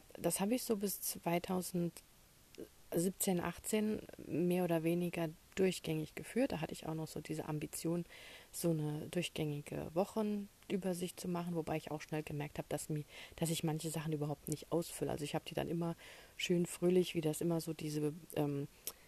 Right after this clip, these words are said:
Bullet Journal Leute da so machen, gibt's ja auch auf Instagram und YouTube und Pinterest kann man ja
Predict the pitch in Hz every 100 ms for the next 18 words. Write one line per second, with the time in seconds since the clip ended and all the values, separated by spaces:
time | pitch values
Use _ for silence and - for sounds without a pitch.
0 | - - - - - - - - - -
1 | - 175 190 220 214 170 208 196 196 196
2 | 196 185 139 185 190 196 185 180 175 175
3 | 170 160 - 214 196 180 - 175 180 -
4 | 185 170 170 - 165 165 160 185 - 170
5 | 175 - 190 175 170 - 170 160 151